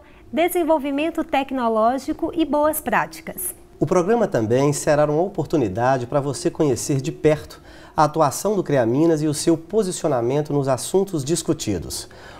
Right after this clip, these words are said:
Speaker 2: O nosso desejo é promover um diálogo positivo, buscando sempre apontar soluções e caminhos para os desafios apresentados pela sociedade.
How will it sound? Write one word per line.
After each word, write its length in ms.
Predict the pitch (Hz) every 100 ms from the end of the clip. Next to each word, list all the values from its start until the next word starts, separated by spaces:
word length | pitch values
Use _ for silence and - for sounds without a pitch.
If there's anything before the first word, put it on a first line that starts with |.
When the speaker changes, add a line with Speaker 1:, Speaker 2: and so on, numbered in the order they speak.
| -
Speaker 2:
O 100 | 120
nosso 260 | 143 175 135
desejo 580 | 123 101 123 160 165 -
é 80 | 202
promover 440 | 254 220 180 190
um 80 | 180
diálogo 360 | 139 147 147
positivo, 840 | 131 - 139 113 101 - 196 156 113
buscando 440 | 120 120 170 151
sempre 340 | 147 185 185 170
apontar 400 | 151 135 139 135
soluções 680 | - 175 139 - 165 175 160
e 40 |
caminhos 540 | - 127 131 160 175
para 220 | - 151 139
os 80 |
desafios 520 | 120 123 113 - 190 170
apresentados 680 | 156 143 131 110 127 143 147
pela 240 | 160 156
sociedade. 800 | 151 151 170 147 95 82 - -